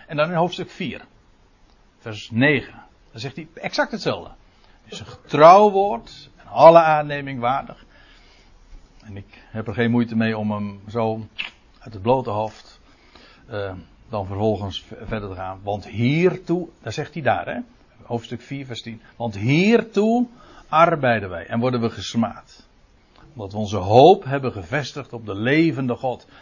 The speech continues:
die een redder is van alle mensen. Beveel en leer dit. Hier, maar dat is een hoofdstuk, eh, of wat later. Hier zegt hij dit. Het is een betrouwbaar woord.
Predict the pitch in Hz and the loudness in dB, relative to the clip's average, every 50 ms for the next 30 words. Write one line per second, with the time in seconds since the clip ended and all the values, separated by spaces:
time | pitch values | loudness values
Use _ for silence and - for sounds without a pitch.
0 | - _ - 117 113 107 104 98 - 110 131 139 135 135 127 127 123 120 - - | -20 _ -12 -8 -6 -6 -6 -4 -2 -2 0 0 0 -2 -4 -4 -6 -6 -10 -12
1 | - 101 101 - - - - 107 101 98 98 95 95 92 92 92 - - - - | -12 -12 -12 -14 -14 -10 -8 -8 -6 -6 -8 -10 -12 -14 -14 -16 -18 -20 -20 -20
2 | _ _ _ _ - 107 - - - 117 110 107 104 110 110 104 104 95 92 92 | _ _ _ _ -18 -12 -6 -6 -4 -2 -2 -2 -2 -2 -4 -6 -10 -14 -18 -18
3 | 92 101 104 104 104 101 101 101 101 - _ _ - - 120 107 101 - - - | -12 -10 -8 -8 -6 -8 -10 -12 -14 -16 _ _ -8 -4 -4 -4 -4 -6 -16 -20
4 | _ _ _ _ _ _ - - - - - - - - _ _ _ _ _ _ | _ _ _ _ _ _ -20 -20 -20 -20 -20 -20 -20 -20 _ _ _ _ _ _
5 | _ _ _ _ _ _ _ _ _ _ _ _ _ _ _ _ _ _ _ _ | _ _ _ _ _ _ _ _ _ _ _ _ _ _ _ _ _ _ _ _
6 | - - _ _ - - - _ _ _ - 156 202 202 - - - - - - | -20 -20 _ _ -20 -20 -20 _ _ _ 0 2 4 2 2 0 -12 -20 -20 -20
7 | - - - _ _ - - - 147 156 180 160 165 180 180 185 - - 170 143 | -20 -20 -20 _ _ -10 -4 0 2 2 2 4 2 2 0 -2 -8 -2 2 2
8 | 139 139 139 - 156 147 151 147 139 139 131 127 - 139 113 113 113 113 151 160 | 2 2 2 -4 -10 -8 -8 -10 -8 -10 -10 -8 -6 -6 -2 -2 -2 0 2 2
9 | 160 131 - - 165 180 - - - - - 190 247 247 247 233 214 - 202 185 | 4 2 2 0 -6 -10 -10 -12 -14 -4 0 2 2 4 2 0 0 -2 -4 -10
10 | 160 156 139 110 107 92 - - - _ _ - - - - _ - 123 120 101 | -10 -10 -10 -8 -8 -10 -10 -16 -20 _ _ -20 -20 -20 -20 _ -6 -4 -2 -2
11 | 117 101 113 107 - - 170 175 196 220 254 269 247 247 226 214 185 143 117 113 | -2 -2 -4 -4 -2 4 6 10 10 10 10 10 8 8 8 8 6 2 -2 -6
12 | 135 151 - - - - - | -6 -8 -12 -16 -20 -20 -20